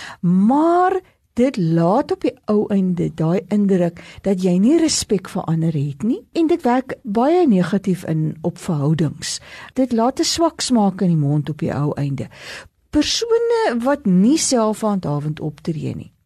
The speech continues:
is ook nou nie altyd noodwendig aggressief nie. Ons kry aan die ander kant van die kontinuum, nê, kry ons daai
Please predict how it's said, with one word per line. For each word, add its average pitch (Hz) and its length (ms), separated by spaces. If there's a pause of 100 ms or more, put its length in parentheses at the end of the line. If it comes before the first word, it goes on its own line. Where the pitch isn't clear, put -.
is 233 260
ook 240 180
nou 233 140
nie 285 140
altyd 202 360
noodwendig 160 520
aggressief 180 640
nie. - 140 (260)
Ons 262 220
kry 302 140
aan 277 120
die 247 140
ander 359 320
kant 180 340
van 214 120
die 190 120
kontinuum, 160 600
nê, 233 200
kry 226 160
ons 220 220
daai 202 220